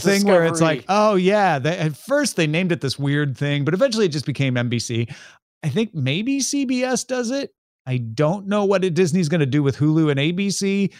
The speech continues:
Speaker 1: but I think that N B C brand is so valuable, they'll eventually realize, like,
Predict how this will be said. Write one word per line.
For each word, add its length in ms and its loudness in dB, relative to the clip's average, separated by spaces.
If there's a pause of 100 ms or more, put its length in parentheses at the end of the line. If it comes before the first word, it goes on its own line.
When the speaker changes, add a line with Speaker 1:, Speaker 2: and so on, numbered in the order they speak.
(320)
Speaker 1:
but 100 0
I 40 2
think 200 -2
that 120 2
N 100 2
B 120 2
C 120 0
brand 380 0
is 100 -4
so 160 0
valuable, 380 0
they'll 220 0
eventually 360 0
realize, 480 0
like, 160 -4